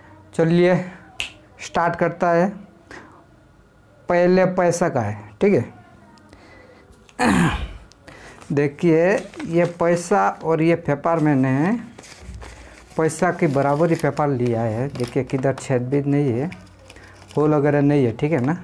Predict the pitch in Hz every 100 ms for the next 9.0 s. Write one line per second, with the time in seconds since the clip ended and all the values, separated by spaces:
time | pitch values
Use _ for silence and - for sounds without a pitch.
0 | - - - - - - - - - 139
1 | 143 135 135 - 151 196 - - - -
2 | - - - - - - - - - 131
3 | 123 143 139 - 139 147 160 170 - -
4 | - - - - - - - - - 131
5 | 147 139 147 143 147 170 170 170 202 214
6 | - - - - - - - - 123 151
7 | 165 175 185 156 156 170 165 165 165 196
8 | 165 160 170 165 165 151 180 170 180